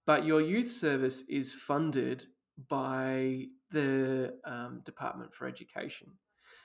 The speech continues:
Making the young person the primary client means that you don't report on that young person for truancy. You work with them on it. Um, and if you made the funding body the primary client,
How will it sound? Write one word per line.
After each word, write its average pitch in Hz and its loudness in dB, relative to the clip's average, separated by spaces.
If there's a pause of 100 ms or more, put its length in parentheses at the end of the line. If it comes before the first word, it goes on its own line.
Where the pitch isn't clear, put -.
(1120)
Making 160 4
the 127 -2
young 139 2
person 135 -6
the 120 -10
primary 123 -12
client 127 -10
means 151 -2
that 135 -4
you 147 -6
don't 151 -4
report 139 -6
on 127 -8
that 131 -10
young 127 -8
person - -12
for - -20
truancy. - -8
You 135 -4
work 139 2
with 143 -4
them 110 -14 (680)
on 127 -12
it. - -20 (960)
Um, 127 -6 (1080)
and 135 -2
if 156 0
you 147 -2
made 135 0
the 135 -6
funding 208 -4
body 120 -4
the 123 -12
primary 123 -10
client, 147 -8